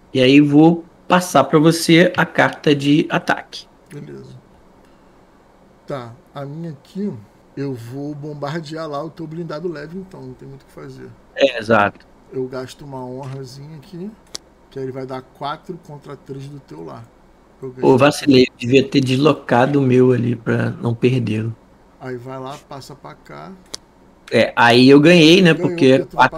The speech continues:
Speaker 2: passar
Speaker 1: contra
Speaker 2: só
Speaker 1: um.
Speaker 2: aqui, isso aí.
Speaker 1: Isso. Aí agora você vai ser o primeiro, porque você foi até o fim, entendeu?
Speaker 2: Entendi.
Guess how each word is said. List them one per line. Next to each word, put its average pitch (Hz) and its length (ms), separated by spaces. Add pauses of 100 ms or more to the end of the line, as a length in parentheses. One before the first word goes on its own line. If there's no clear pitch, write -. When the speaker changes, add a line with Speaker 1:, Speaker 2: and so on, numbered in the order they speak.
Speaker 2:
passar 139 40
Speaker 1:
contra 170 160
Speaker 2:
só 208 80
Speaker 1:
um. 120 80
Speaker 2:
aqui, 110 140 (100)
isso - 180
aí. 143 60 (640)
Speaker 1:
Isso. 127 320
Aí 175 520
agora 147 800 (300)
você 160 380
vai 214 100
ser 208 140
o 180 40
primeiro, 175 380
porque - 140
você 202 120
foi 190 160
até 180 160
o 202 60
fim, 131 300
entendeu? 113 360 (560)
Speaker 2:
Entendi. 131 280